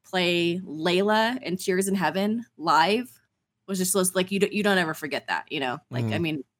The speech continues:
Speaker 1: music is really important to me, but, like, hearing those, it just was incredible. Like, I mean, it had, you know, super nosebleedy seats, but, like, I was in the arena. Like, that was the important thing.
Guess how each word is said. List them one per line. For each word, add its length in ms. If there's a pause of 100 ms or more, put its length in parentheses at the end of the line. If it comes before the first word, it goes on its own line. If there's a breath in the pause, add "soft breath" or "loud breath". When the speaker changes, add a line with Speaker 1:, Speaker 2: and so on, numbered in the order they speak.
(100)
Speaker 1:
music 260
is 160
really 180
important 340
to 60
me, 120
but, 240 (480 soft breath)
like, 120
hearing 360
those, 480
it 140
just 240
was 480 (340)
incredible. 640 (720)
Like, 200
I 60
mean, 160
it 60
had, 260
you 120
know, 100
super 320
nosebleedy 640
seats, 380
but, 160
like, 200
I 80
was 200
in 120
the 140
arena. 480
Like, 160
that 160
was 160
the 120
important 420
thing. 180